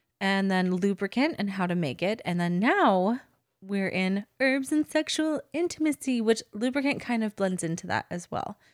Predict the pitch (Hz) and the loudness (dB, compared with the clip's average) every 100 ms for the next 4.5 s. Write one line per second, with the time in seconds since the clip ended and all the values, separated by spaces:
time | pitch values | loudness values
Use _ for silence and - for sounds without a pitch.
0 | _ _ _ _ - 208 208 - 208 226 | _ _ _ _ -4 2 2 2 0 0
1 | 208 214 - 233 294 - - - _ _ | 0 -2 -2 -2 -2 -4 -6 -10 _ _
2 | - 262 392 349 - 247 226 220 220 240 | -4 0 0 0 -2 -2 0 0 -2 0
3 | 269 220 202 196 220 - 247 254 226 196 | 0 0 0 -2 -2 -4 -6 -4 -4 -4
4 | - 240 208 214 | -2 -2 -2 -4